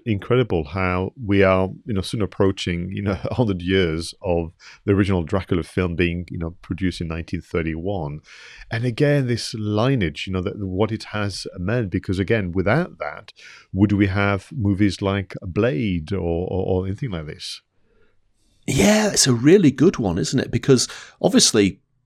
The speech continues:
Speaker 2: Dracula has been interpreted by so many different actors over the years, because obviously Bela Lugosi was the first,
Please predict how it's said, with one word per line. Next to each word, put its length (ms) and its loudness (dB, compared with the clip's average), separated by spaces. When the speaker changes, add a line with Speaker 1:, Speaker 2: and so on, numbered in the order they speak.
Speaker 2:
Dracula 500 4
has 160 2
been 160 -2
interpreted 800 -2
by 180 0
so 480 4
many 320 -2
different 420 -6
actors 460 -4
over 240 -6
the 100 -8
years, 400 0
because 220 -10
obviously 320 -6
Bela 240 -2
Lugosi 480 -2
was 160 -6
the 80 -12
first, 720 0